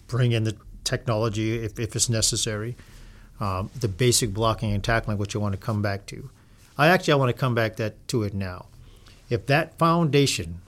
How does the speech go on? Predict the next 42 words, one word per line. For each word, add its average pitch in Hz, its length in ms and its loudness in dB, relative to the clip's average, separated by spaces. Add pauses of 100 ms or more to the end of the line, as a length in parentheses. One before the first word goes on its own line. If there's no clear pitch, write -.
that 107 180 -8
first 131 300 2
layer 143 180 6
of 120 120 0
bricks 127 220 2
is 104 200 -2
always 131 500 6
there, 82 320 -6 (800)
and 98 260 -6
quite 113 200 0
frankly, 127 320 0
I 101 40 -2
do 104 140 -2
think 120 220 -2
it's 101 80 -6
a 98 80 -2
sole 139 340 4
responsibility 87 760 -6
of 80 100 -10
us 82 260 -8 (400)
in 131 220 2
delivering 117 720 2
that 82 240 -12 (180)
to 110 100 -2
the 92 120 -4
other 90 160 -6
commands. 90 340 -6
When 101 100 -2
I 101 40 0
say 98 240 0
us, 98 160 -4
training 92 300 -6
and 87 100 -8
doctrine 90 300 -8
command, 90 360 -14 (580)
with 104 120 -4
that 101 280 -2
basic 139 380 2
level 123 300 0
of 113 100 -4
combat 131 580 2
readiness, 110 580 -2